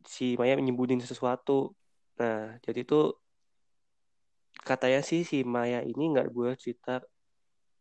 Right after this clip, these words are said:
apapun tentang si Bintang ke sembarang orang maksudnya. Karena bagi si Maya ini hal yang biasa aja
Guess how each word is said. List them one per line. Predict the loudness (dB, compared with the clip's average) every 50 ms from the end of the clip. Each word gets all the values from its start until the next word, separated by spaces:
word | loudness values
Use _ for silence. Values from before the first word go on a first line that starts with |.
| _ _ _
apapun | -8 0 2 2 2 2 2 2 2 2 2
tentang | 0 -2 -2 0 2 2 2 2 2 0
si | -2 -2 0
Bintang | 0 -2 -4 -2 0 0 2 2 0 -2 -4 -8 -12 _ -20 _ _ _ _ _ _ _ _ _ _ _ _ _ _ _ _ _ _ _ _ _ _ _ _ _ _ -20 -20 -20 _ _ _ 0
ke | 2 2
sembarang | 2 4 4 6 6 6
orang | 6 4 4 4 4 2
maksudnya. | 0 -2 -4 -2 -2 -2 -2 -4 -6 -14 _ _ _ _ _ _ _ _ _ _ _ _ -20 -20 _ _ -20 _ -20 _ _ -20 -20 -20 -20 _ _ _ _ _ _ -20 -20 _
Karena | _ -2 0 0 0
bagi | 0 -2 -4 -2 -2 0 0 0 0 -2 -2 -2 -2 -2 -4 -6 -6 -8 -12 -14 -12
si | -8 -4 -2
Maya | 2 2 4 4
ini | 4 2 0 0 -4
hal | -2 2 4 4 4
yang | 4 2
biasa | 2 2 2 2 0 -2 -4 -4
aja | -4 0 4